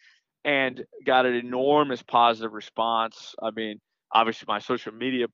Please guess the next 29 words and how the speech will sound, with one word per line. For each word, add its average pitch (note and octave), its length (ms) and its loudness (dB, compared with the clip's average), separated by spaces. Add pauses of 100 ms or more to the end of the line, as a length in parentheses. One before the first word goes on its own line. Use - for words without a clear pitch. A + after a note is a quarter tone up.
profile A2+ 380 0
blew A#2 300 -4
up, A#2 280 2
and G#2+ 180 -12 (120)
you're A#2+ 160 0
all A#2 120 6
the A#2+ 80 0
way A#2 120 0
on A#2 80 0
the G#2+ 60 -8
West A2+ 260 -4
Coast B2+ 320 0
and G#2+ 100 -20
you C3+ 120 -4
heard A2+ 220 -2
of G#2 60 -14
me. A2+ 100 -10
So A#2+ 240 2 (440)
there E3 160 2
was D3+ 120 0
a C3 80 2
really C3+ 480 -2 (140)
positive C#3+ 500 0
response, B2+ 640 -2 (440)
but C3+ 300 2
the A#2+ 100 -6
media C#3+ 560 -2
attacks A2+ 500 -2
were A#2 320 -2